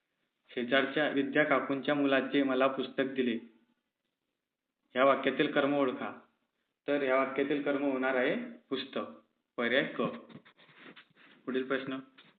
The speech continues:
संयुक्त क्रियापद असणारे वाक्य कोणते? तर यामध्ये संयुक्त क्रियापद असणारे वाक्य कोणते आहे?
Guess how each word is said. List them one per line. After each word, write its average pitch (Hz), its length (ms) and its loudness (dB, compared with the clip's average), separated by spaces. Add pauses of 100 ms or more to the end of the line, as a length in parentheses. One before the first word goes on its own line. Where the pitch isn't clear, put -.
(1400)
संयुक्त 139 440 0
क्रियापद 151 480 4
असणारे 143 320 0
वाक्य 143 300 0
कोणते? 131 560 -4 (580)
तर 143 240 -2
यामध्ये 143 380 2
संयुक्त 135 320 0
क्रियापद 143 520 0
असणारे 143 300 -2
वाक्य 139 280 0
कोणते 139 240 -2
आहे? 131 440 -2